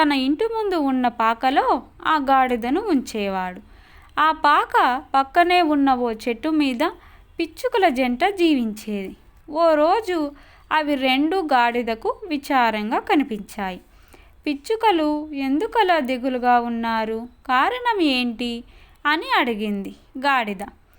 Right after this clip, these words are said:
"ఏం చెప్పమంటావు మిత్రమా? మేం కట్టుకున్న గూడు నిన్న గాలివానకు కూలిపోయింది" అని బుజ్జి పిచ్చుకలు బాధగా చెప్పాయి.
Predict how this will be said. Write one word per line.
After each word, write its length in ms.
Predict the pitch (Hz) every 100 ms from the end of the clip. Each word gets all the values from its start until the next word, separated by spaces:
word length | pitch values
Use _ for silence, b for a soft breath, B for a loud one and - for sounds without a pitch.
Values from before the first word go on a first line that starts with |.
| b _ 247
"ఏం 220 | 269 440 -
చెప్పమంటావు 760 | 427 415 320 269 254 247 240 240
మిత్రమా? 680 | 233 220 233 226 220 220 220 b b b - 294
మేం 320 | 285 320 302
కట్టుకున్న 800 | 294 285 277 370 480 480 349 247
గూడు 440 | 247 247 240 240
నిన్న 360 | 233 269 269 262
గాలివానకు 1080 | 220 220 240 359 466 415 320 269 247 440 508
కూలిపోయింది" 840 | 480 381 254 208 220 208 208 196 208 b b b -
అని 220 | 320 381
బుజ్జి 360 | 330 294 226 247
పిచ్చుకలు 640 | 240 214 240 220 233 349
బాధగా 640 | 349 247 233 220 214 277 453 -
చెప్పాయి. 460 | 285 - 202 190